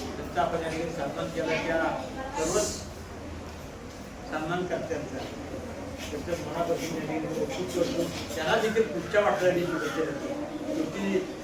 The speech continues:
आता आपला सन्मान घेतला म्हणजे आपली जबाबदारी वाढली, मग अधिकचं काम समाजासाठी करायचंय,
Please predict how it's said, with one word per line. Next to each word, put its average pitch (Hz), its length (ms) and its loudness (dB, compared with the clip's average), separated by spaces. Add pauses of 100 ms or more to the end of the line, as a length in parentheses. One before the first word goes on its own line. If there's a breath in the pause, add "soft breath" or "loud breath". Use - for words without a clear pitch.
(140)
आता 180 200 2
आपला 185 260 6
सन्मान 170 380 0
घेतला 180 220 2
म्हणजे 185 160 2
आपली 185 180 4
जबाबदारी 180 400 4
वाढली, 190 340 6 (2000)
मग 180 80 0
अधिकचं 180 680 2
काम 208 220 8 (420)
समाजासाठी 180 460 6
करायचंय, 175 500 6